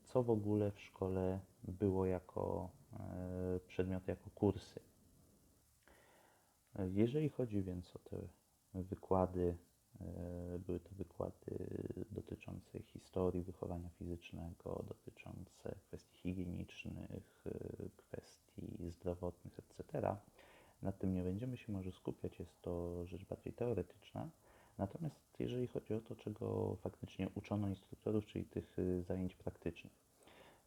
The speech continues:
Oczywiście ogólne wychowanie fizyczne, czyli wszelkiego rodzaju ćwiczenia lekkoatletyczne. E,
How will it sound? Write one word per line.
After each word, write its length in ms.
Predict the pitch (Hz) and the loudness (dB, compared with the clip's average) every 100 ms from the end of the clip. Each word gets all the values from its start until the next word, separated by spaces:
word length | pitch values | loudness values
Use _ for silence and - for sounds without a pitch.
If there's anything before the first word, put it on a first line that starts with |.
| - | -8
Oczywiście 580 | 123 - 139 - - 120 107 104 98 98 95 - | -2 2 2 0 0 4 6 8 8 8 6 6
ogólne 760 | 101 107 101 92 90 87 87 87 87 | 4 8 8 8 2 0 2 2 2
wychowanie 480 | 87 90 90 90 87 | 2 0 2 2 0
fizyczne, 600 | 82 87 95 92 - 87 | -2 2 2 2 -2 -2
czyli 600 | 80 - 92 90 95 92 | -4 -8 -4 -4 -2 -4
wszelkiego 520 | 92 - 98 - 87 92 | -6 -10 -4 -4 -2 -4
rodzaju 360 | 95 - 92 | -4 -2 -2
ćwiczenia 460 | - - - 90 92 | -4 -12 -8 -6 -2
lekkoatletyczne. 920 | 87 - - - 92 - - - 92 131 - _ _ _ _ _ _ _ - | -4 -4 -8 -6 -6 -6 -8 -4 -4 -4 -16 _ _ _ _ _ _ _ -4
E, 200 | 87 87 | 0 0